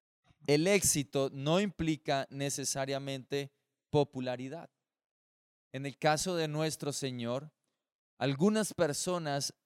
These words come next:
admiraban a Jesús. Otros lo seguían, multitudes seguían a Jesús. Podríamos decir que era el hombre más influyente de la historia.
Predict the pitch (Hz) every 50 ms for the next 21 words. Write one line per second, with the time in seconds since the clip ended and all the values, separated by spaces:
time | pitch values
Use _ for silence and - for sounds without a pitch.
0 | - - 160 165 156 160 165 160 151 151 151 170 185 185 165 151 143 131 117 117
1 | 104 - - 73 64 - - - - _ _ _ _ _ _ _ _ _ _ _
2 | _ _ _ _ _ _ _ _ _ - 139 156 180 190 - - 185 185 185 180
3 | - - - - _ _ _ - 139 170 160 - 180 175 160 139 156 180 190 196
4 | 190 170 147 143 147 165 180 170 - - 175 143 - 202 214 226 220 208 180 -
5 | - 170 151 143 151 156 151 143 151 147 123 127 110 - - - - - - -
6 | _ _ _ _ _ _ _ _ _ _ _ - 135 139 151 147 165 170 170 175
7 | 175 151 165 160 - - 165 160 160 156 - - 165 156 151 156 156 151 156 151
8 | 151 147 151 151 147 147 151 151 156 160 147 - - - 151 151 143 - 147 143
9 | 139 131 127 151 151 156 156 151 - - 151 131 117 107 - _ _ _ _ _
10 | _ _ _ _ _ _ _ _ - 117 143 139 135 123 - - - 143 127 123
11 | 120 117 107 90 - _